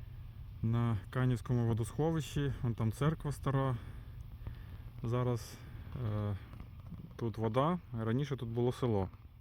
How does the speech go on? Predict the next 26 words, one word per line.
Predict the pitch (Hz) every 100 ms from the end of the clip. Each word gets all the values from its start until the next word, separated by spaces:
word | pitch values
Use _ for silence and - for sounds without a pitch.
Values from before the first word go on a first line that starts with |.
| - - - - - -
Може, | 113 127 117
дехто | 123 120 120 117
впізнає, | - 123 117 110 104
що | - 104
за, | 104
саме | 123 110 104
за | 101
село. | - 123 170 190 - - - - - - - - - - - - - - -
Ходів | - 135 156 151
тут | 127 - - - - -
по, | - 123
по | 139 127
воді | 131 127 196 208 175 - - - - - - - - - - - - - - - -
з |
металошукачем. | 131 127 139 139 - - 135 - 135 127 113 - - - - - - - - - - - - - - - - - - 127
Е, | 120 113 -
коли | 160
жарко, | 143 139 131 127
можна | 123 117
окунутися, | 117 135 190 208 - 139
дуже | 127 123 123
так | 113
приємно. | - 127 160 196 175 156 135
Глибина | 127 120 127 135 143 135
там | 123 117
невисока, | 117 120 - 196 190 156